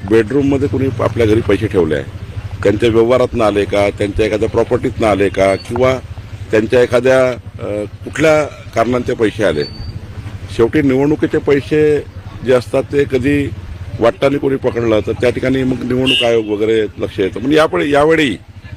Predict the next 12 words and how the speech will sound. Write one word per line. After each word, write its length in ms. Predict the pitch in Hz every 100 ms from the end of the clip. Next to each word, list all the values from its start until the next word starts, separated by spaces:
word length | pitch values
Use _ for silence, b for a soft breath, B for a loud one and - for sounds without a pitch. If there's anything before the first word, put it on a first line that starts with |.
| -
आमचं 240 | - 117 151
म्हणणं 260 | 147 147
स्पष्ट 360 | 147 - 120 -
आहे, 140 | 98 90 - - - - - - - - 107
जे 100 | 196
असेल 400 | 175 - 156 95
ते 80 | 71 - - - - - - - - - -
नियमाने 420 | 117 139 147 151
तो 160 | 160 151
तपास 300 | - 127 131
झाला 220 | 101 107
पाहिजे. 360 | 113 104 95